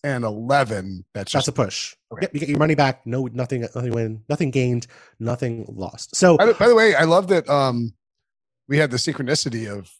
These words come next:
Speaker 1: of C B S Sports and E S P N somehow, uh, using the exact same sports book now.
Speaker 2: That's
Speaker 1: It's
Speaker 2: magic,
Speaker 1: beautiful.
Speaker 2: right?
Speaker 1: I know, it is nice. I don't have to, I don't have to
Speaker 2: Incredible.
Speaker 1: worry about accidentally, <laughs> like, <laughs> blowing up some sponsor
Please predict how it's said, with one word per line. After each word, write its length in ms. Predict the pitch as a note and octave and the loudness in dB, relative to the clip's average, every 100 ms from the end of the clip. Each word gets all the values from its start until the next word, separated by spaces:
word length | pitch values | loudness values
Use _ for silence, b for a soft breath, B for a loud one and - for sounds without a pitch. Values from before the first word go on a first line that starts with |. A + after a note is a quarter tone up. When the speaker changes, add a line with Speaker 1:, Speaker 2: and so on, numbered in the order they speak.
| - | -16
Speaker 1:
of 100 | G2+ | -10
C 140 | - B2+ | -6 -4
B 120 | A#2+ | -4
S 80 | G#2+ | -4
Sports 360 | - A2 - | -4 -4 -4
and 380 | G#2 F#2+ F#2+ E2 | -6 -6 -8 -8
E 80 | G#2+ | -8
S 120 | G2 | -6
P 160 | - A2+ | -6 -6
N 100 | G2 | -6
somehow, 480 | A2+ G2+ F#2+ F#2 F2 _ _ _ _ _ - | -8 -6 -6 -8 -12 _ _ _ _ _ -16
uh, 80 | E2+ | -12
using 340 | F#2 A#2+ A#2 G2 | -4 -4 -4 -8
the 140 | G#2 | -12
exact 320 | F#2+ G2 F#2+ - | -12 -10 -8 -10
same 140 | D#2+ | -12
sports 300 | - A#2+ B2+ | -10 -10 -10
book 220 | - - | -14 -20
now. 120 | - - | -12 -2
Speaker 2:
That's 180 | F#3 - | -2 2
Speaker 1:
It's 40 | |
Speaker 2:
magic, 360 | F3+ A3 D3 - | 2 2 2 0
Speaker 1:
beautiful. 80 | A#2 B3 | 0 0
Speaker 2:
right? 100 | A3+ - - | 0 -10 -6
Speaker 1:
I 40 | |
know, 80 | C3 | -2
it 100 | G#2+ | 0
is 140 | B2 B2+ | 0 -2
nice. 320 | A#2+ - - | -6 -10 -10
I 80 | A#2 | -4
don't 100 | B2+ | -2
have 120 | A#2+ | -2
to, 80 | F3+ | -2
I 20 | |
don't 40 | |
have 60 | G#3 | 2
to 40 | G3 | 4
Speaker 2:
Incredible. 280 | B2+ A2 | 4 0
Speaker 1:
worry 200 | B2 B2+ | -4 -4
about 300 | A#2+ A2 G#2+ - _ _ _ _ - | -2 -2 -4 -8 _ _ _ _ -6
accidentally, 600 | A2+ A#2 B2 A#2+ G#2 A2 | -4 -4 -4 -4 -6 -8
<laughs> 200 | G2 - | -8 -10
like, 260 | C3 - - - - | -12 -12 -12 -12 -10
<laughs> 260 | D#3+ - - | -12 -12 -12
blowing 500 | A#2 - G#2+ A2+ A#2 | -12 -10 -6 -6 -6
up 120 | A2 | -8
some 200 | - B2 | -10 -12
sponsor 600 | G#2 - A2+ B2+ - F2+ | -12 -8 -6 -6 -6 -12